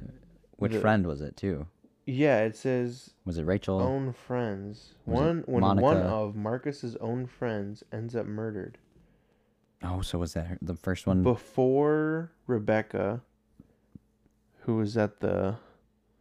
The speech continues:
Speaker 1: The first one? Was it the first one?
Speaker 2: Rebecca's the
Speaker 1: Oh, no.
Speaker 2: the one in the, um,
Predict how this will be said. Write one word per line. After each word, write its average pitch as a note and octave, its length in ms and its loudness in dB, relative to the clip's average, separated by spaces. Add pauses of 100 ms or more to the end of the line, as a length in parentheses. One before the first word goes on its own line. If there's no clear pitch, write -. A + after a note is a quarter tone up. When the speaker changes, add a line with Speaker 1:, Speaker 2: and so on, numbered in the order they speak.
(1080)
Speaker 1:
The G2 160 2
first G2 240 2
one? A#2 180 4
Was A2 160 4
it A2 80 2
the G2+ 80 -2
first G#2+ 160 0
one? C3 160 0 (380)
Speaker 2:
Rebecca's B2 580 4
the G#2+ 640 2
Speaker 1:
Oh, A2+ 60 8
no. F2+ 240 8 (1160)
Speaker 2:
the - 80 -2
one A#2 200 4
in A2 140 0
the, G2+ 260 0 (100)
um, G2+ 400 -8